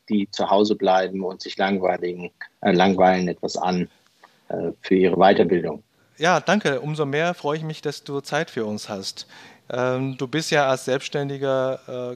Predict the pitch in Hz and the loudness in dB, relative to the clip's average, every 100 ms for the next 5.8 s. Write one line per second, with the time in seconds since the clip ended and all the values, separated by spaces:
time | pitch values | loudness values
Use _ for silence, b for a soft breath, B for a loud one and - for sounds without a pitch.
0 | - 131 135 151 - 123 - 107 113 147 | -6 -4 -2 -4 -6 -6 -4 -2 -2 -2
1 | 143 123 123 117 127 139 - - b b | -4 -4 -4 -2 -2 -2 -8 -16 b b
2 | b 135 143 156 - 185 180 131 113 110 | b -2 0 2 0 0 2 2 0 -2
3 | 110 107 104 113 - 113 107 107 107 110 | -6 -6 -6 -8 -6 -8 -6 -6 -6 -8
4 | - 110 107 107 110 - 110 98 95 95 | -10 -8 -8 -8 -12 -12 -12 -12 -14 -18
5 | _ _ 135 127 123 123 127 120 | _ _ 6 8 10 10 8 2